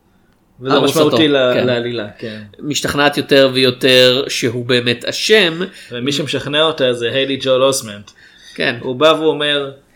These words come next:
Speaker 2: "אני לא
Speaker 1: שהיא
Speaker 2: טד בנדי.
Speaker 1: כן.
Speaker 2: אני לא יכול לרצוח אף אחד, בעיקר לטוב אחריהם. אני יותר שמן מטד בנדי, אם לא שמת לב."
Speaker 1: לא, פשוט אני רואה,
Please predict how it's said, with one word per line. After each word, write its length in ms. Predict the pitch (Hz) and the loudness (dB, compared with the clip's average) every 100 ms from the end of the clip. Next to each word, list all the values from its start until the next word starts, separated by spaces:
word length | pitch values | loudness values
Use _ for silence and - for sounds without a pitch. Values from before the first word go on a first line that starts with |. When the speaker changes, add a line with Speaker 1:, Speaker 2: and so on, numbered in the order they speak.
| _ _ | _ _
Speaker 2:
"אני 220 | - 185 403 | -4 0 2
לא 100 | - | 2
Speaker 1:
שהיא 220 | 135 120 | 2 0
Speaker 2:
טד 60 | 110 | 2
בנדי. 420 | 120 117 143 190 | 0 2 -2 -2
Speaker 1:
כן. 240 | 151 107 107 - - - | -6 -8 -12 -20 -8 -2
Speaker 2:
אני 140 | 208 | 2
לא 60 | 262 | 4
יכול 140 | 190 | 4
לרצוח 300 | 160 147 147 | 4 2 0
אף 120 | 135 | -2
אחד, 200 | - 139 | 0 2
בעיקר 140 | 151 185 | 4 2
לטוב 180 | 226 | 0
אחריהם. 300 | 196 - 117 | -4 -8 -12
אני 80 | 110 | -10
יותר 180 | - 180 | -8 -8
שמן 280 | - 180 175 | -8 -10 -10
מטד 340 | 127 107 110 | -10 -10 -10
בנדי, 200 | 110 113 | -12 -12
אם 60 | 120 | -14
לא 60 | 117 | -16
שמת 240 | 123 123 | -16 -10
לב." 140 | 113 113 - - | -8 -8 -16 -10
Speaker 1:
לא, 200 | 320 110 | -8 -6
פשוט 320 | 143 131 - - | -4 -6 -8 -10
אני 180 | 139 131 | -6 -4
רואה, 160 | 139 | -2